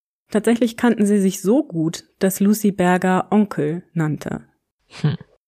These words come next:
Speaker 1: Aber auch bei seiner zweiten Vernehmung durch die Polizei bleibt Berger dabei, Lucy am neunten Juni nicht gesehen zu haben. Tatsächlich habe er fast den ganzen Tag in der Wohnung geschlafen.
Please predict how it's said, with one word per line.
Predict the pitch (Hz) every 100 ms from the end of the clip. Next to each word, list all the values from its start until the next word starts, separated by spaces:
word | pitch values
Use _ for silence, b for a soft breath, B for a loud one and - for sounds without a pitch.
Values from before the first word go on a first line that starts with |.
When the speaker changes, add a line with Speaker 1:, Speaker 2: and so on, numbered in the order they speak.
| _ _ _ _ _
Speaker 1:
Aber | 214 233 233 214
auch | 240
bei | 226
seiner | 220 214 208 208
zweiten | - 214 208
Vernehmung | 165 160 147 139 139 160
durch | 175 -
die | 147
Polizei | 175 160 156 160 156
bleibt | 170 185 -
Berger | 175 165 165
dabei, | 170 165 165 175 208 202
Lucy | 190 202 - 196
am | 185 180
neunten | 170 196 - 202
Juni | 180 185 190
nicht | 170 -
gesehen | 202 185 196 175
zu | - 160
haben. | 143 - - _ _ -
Tatsächlich | 190 190 226 233 220
habe | 202 202
er | 190
fast | - 190
den | 190 180
ganzen | 180 - 185
Tag | - 185 214
in | 190
der | 185 165
Wohnung | 185 185 180
geschlafen. | 180 - 160 151 - - - -